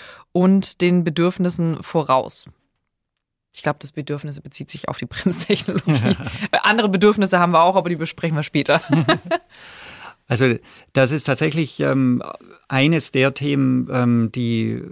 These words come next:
Speaker 2: besonders, ähm, sicher, äh, Veränderungen, ähm, erfahren werden.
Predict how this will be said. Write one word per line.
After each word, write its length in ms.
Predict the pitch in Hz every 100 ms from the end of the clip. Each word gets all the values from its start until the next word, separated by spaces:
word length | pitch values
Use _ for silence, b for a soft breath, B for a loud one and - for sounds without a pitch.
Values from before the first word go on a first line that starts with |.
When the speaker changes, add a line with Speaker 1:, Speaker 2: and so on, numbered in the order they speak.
| - -
Speaker 2:
besonders, 680 | 127 127 143 156 139 - -
ähm, 540 | - 135 127 123 117 - _ - -
sicher, 480 | 120 135 123 123 110 _ _
äh, 220 | 139 123
Veränderungen, 840 | - - 120 147 139 139 131 123 120
ähm, 420 | - 120 117 113
erfahren 480 | 120 113 110 110 147
werden. 300 | 147 143 139